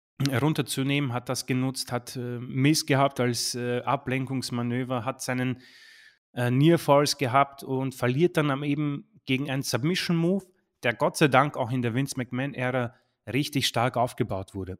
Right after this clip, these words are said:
<clears throat> Das heißt, der Hurt Lock ist ein Move, der kann jeden schnell zur Aufgabe zwingen. Und deswegen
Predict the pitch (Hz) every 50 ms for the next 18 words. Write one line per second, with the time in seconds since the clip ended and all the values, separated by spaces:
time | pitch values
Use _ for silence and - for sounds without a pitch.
0 | _ - - 185 185 151 120 - 110 - 139 131 147 147 - - - _ _ _
1 | _ _ _ _ _ - 98 82 107 135 156 160 - 165 160 170 165 - - _
2 | _ _ _ _ _ _ _ _ _ _ _ _ _ _ _ _ 135 143 143 -
3 | - 135 135 127 120 127 139 139 - - - 110 - - 123 120 117 110 110 123
4 | 135 143 147 143 135 123 - - - 120 117 123 120 - - 98 104 113 113 -
5 | 113 101 92 98 - - - 117 123 123 110 92 92 - - 110 107 110 107 104
6 | 101 - - - 101 - - 123 135 147 160 156 147 151 -